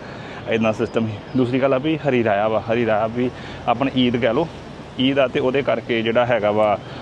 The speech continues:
ਅ, ਬਹੁਤ ਇਹਨਾਂ ਨੇ ਸਜਾਵਟ ਕੀਤੀ ਹੋਈ। ਜੇ ਇਹਦੇ ਬਾਕੀ ਵੇਖੀਏ ਵੀ ਆਹ ਨਾਲ ਨਾਲ ਜਿਹੜੇ, ਅ, ਲੱਗੇ ਹੋਏ ਆ, ਅ, ਇਹ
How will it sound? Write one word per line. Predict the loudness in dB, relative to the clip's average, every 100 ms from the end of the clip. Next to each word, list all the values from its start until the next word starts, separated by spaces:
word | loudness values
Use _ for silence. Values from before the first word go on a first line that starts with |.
| -14 -4 0 2
ਅ, |
ਬਹੁਤ | 2 0 0 2 0 0
ਇਹਨਾਂ | 0
ਨੇ | -2
ਸਜਾਵਟ | -2 -10 -6 -2 2 2 0
ਕੀਤੀ | -6 -6 -2
ਹੋਈ। | 0
ਜੇ | 0
ਇਹਦੇ | 0 0
ਬਾਕੀ | 0 0
ਵੇਖੀਏ | -2 -2
ਵੀ | -2 0
ਆਹ | 0
ਨਾਲ | 0 -2
ਨਾਲ | -2 -4
ਜਿਹੜੇ, | -2 -2 -4 -10 -16 -16 -12 -2 2 2
ਅ, |
ਲੱਗੇ | 2 0 0
ਹੋਏ | 2 2 2
ਆ, | 0 -6 -14 -16 -8 -2 0 0 -2
ਅ, | -4 -18 -18 -16 -16 -18 -8
ਇਹ | -2 0